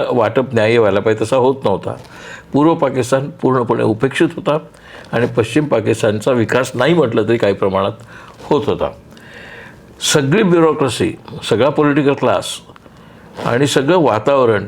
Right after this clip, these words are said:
सगळा मीडिया हा पूर्ण पाकिस्तानच्या बाजूचा होता. स्वाभाविकच बंगाली भावना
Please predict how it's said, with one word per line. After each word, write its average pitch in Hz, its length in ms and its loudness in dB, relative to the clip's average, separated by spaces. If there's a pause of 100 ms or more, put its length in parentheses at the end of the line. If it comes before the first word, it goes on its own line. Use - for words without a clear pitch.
(100)
सगळा 123 200 2
मीडिया 113 540 2
हा 120 100 0
पूर्ण 135 340 0
पाकिस्तानच्या 107 680 -2
बाजूचा 90 240 -2
होता. - 200 -6 (960)
स्वाभाविकच 165 680 2
बंगाली 123 840 2 (360)
भावना 113 580 0